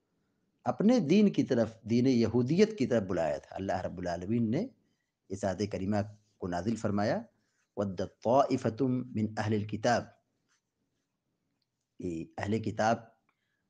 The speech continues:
کی ایک جماعت یہ تمنا کرتی ہے، خواہش کرتی ہے کہ صحابہ اکرام کو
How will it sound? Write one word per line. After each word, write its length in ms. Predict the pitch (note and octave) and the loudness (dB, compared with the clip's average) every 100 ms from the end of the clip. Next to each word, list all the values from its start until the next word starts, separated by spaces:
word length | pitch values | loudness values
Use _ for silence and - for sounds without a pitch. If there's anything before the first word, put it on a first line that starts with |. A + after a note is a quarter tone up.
| _ _ _ | _ _ _
کی 100 | - | -4
ایک 260 | G2 G2 F2 | -2 -2 -4
جماعت 380 | F#2+ G2+ A#2 A2 - - _ _ _ _ _ _ _ _ - | -2 0 0 -2 -10 -20 _ _ _ _ _ _ _ _ -10
یہ 120 | G2 | -6
تمنا 320 | G2+ G#2+ B2+ | -2 0 0
کرتی 340 | B2 G2+ - G#2+ | 0 -4 -2 -4
ہے، 60 | |
خواہش 380 | F#2+ F#2+ G#2+ A2+ - | -2 -4 -4 -4 -8
کرتی 320 | F#2 G#2 G2+ | -8 -6 -4
ہے 120 | G3 A3+ _ _ _ _ _ - | -4 -8 _ _ _ _ _ -8
کہ 340 | G2+ F2+ E2+ | -6 -6 -10
صحابہ 380 | - - A2+ G2+ | -14 -10 -6 -6
اکرام 440 | F2 F2+ G#2 G#2+ | -6 -4 -2 -2
کو 360 | G#2 G#2+ G2 | -4 -6 -6